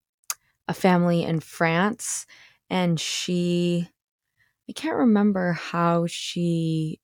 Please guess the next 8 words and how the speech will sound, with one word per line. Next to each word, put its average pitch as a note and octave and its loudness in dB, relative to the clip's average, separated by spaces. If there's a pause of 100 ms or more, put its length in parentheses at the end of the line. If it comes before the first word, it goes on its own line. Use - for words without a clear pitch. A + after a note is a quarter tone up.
oh, G3 8
she F3+ -2
went F#3+ 2
to G3+ -6
Korea E3+ 2 (120)
and D#3 -2 (460)
it's, - -4
it's, - 0